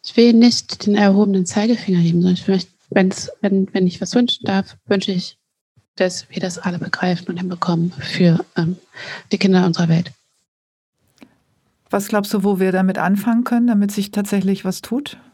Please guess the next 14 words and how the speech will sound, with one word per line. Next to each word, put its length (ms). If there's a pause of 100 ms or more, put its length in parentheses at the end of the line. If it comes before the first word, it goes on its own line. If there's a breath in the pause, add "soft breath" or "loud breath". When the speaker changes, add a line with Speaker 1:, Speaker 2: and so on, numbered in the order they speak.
(280)
Speaker 2:
aus 160
deiner 560
Perspektive? 760 (100)
Speaker 1:
Vielleicht 440
Speaker 2:
Also, 140
Speaker 1:
an-, 300
vielleicht 440
anfangen, 380
auf 80
die 100
Profis 440
zu 140
hören. 140 (880)
Speaker 2:
<laughs> 100